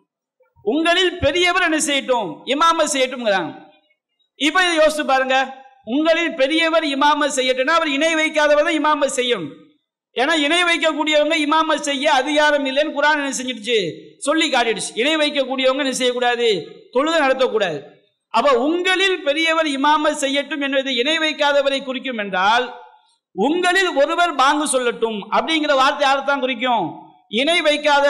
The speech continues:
முஅத்தின் தான் இருக்கணும். பாங்கு சொல்லக்கூடியவர் இணை வைக்காதவராகத்தான் இருக்க வேண்டும். இது இரண்டாவது ஆதாரம். மூன்றாவது ஆதாரம் என்ன?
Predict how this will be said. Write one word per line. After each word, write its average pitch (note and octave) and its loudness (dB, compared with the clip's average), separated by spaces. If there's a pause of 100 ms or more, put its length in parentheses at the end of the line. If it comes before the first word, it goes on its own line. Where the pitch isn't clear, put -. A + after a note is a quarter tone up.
(120)
முஅத்தின் B3+ -2
தான் D4 2
இருக்கணும். G#3 -4
பாங்கு C4 2
சொல்லக்கூடியவர் B3 0 (360)
இணை D#4+ 2
வைக்காதவராகத்தான் C#4 2
இருக்க C4+ 0
வேண்டும். F3 -4 (100)
இது C#4+ -2
இரண்டாவது C#4+ 2
ஆதாரம். F#3+ 0 (640)
மூன்றாவது E4+ 4 (140)
ஆதாரம் C4 2
என்ன? G#3+ -6